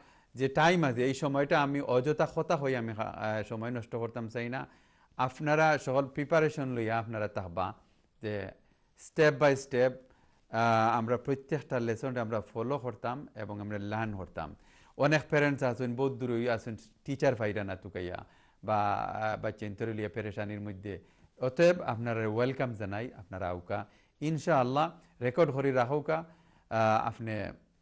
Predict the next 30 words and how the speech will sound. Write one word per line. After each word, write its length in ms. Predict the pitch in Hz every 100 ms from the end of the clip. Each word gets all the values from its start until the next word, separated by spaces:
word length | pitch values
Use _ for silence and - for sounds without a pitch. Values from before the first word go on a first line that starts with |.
| _ - 113 110 107 101
definitely 520 | 135 139 180 180 143 131
আপনি 200 | 110 110
লাভবান 540 | 107 101 110 104 95
হইবা, 320 | 92 92 87 - _ _
আপনি 240 | 101 98 92
বেনিফিট 440 | 101 98 104 113
আপনি 220 | 92 87
পাইবা। 460 | 87 90 82 82 85 _ _ _
আল্লাহ 400 | 101 110 117 113
আমরা 340 | 113 110 113 113
তৌফিক 320 | 123 117 147
দান 180 | 131 123
করুকা। 420 | 131 131 143 147 - _ _ _ -
এসো 300 | 135 170 165
পড়ি 200 | 147 139
কোরআন 360 | 135 131 127 117
শিখি। 420 | 120 - 123 123 _ _ _ _ _
You 120 | 120 120
come, 540 | - 135 147 160 165
uh, 1160 | - - _ _ _ _ _ - 127 127 117 131
read 180 | 156 143
the, 300 | 139 131 123
uh, 120 | 113
read 300 | 147 147 127
and 200 | 120 120
learn 240 | 127 120 107
the 60 | -
Quran। 240 | 95 87 - _ _ _ _ _ -
আপনি 220 | 101 123
আউকা, 540 | 127 143 143 170 202